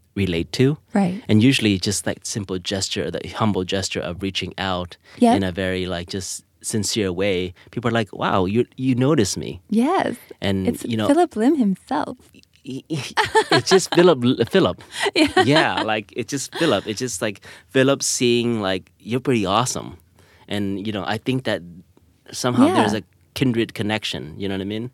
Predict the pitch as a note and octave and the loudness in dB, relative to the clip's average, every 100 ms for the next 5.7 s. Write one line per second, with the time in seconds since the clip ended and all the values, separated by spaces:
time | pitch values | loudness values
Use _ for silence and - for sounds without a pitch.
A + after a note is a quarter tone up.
0 | - A3 - - G2+ A2+ G#2 B2 A#2 F#2+ | 0 2 2 0 -4 -2 0 2 0 0
1 | E2 - A1+ - - G2 F#2+ F#2+ A#2 A#2 | -4 -6 -10 -10 -10 -8 -8 -6 -2 0
2 | G2 A2 B2 A2 G#2 G#2+ _ - _ _ | 2 2 2 2 -2 -6 _ -20 _ _
3 | _ - A#2+ - A#2 E2+ G#2 A2+ A2 G2+ | _ -4 -2 0 0 0 0 0 0 0
4 | G2 F#2 E2+ C#2+ - - - A#3 B3 G2 | -2 -4 -4 -6 -6 -10 4 4 4 -4
5 | F#2+ F#2+ G2+ F#2+ F#2+ G2+ G2 | -4 -4 -4 -4 -4 -4 -6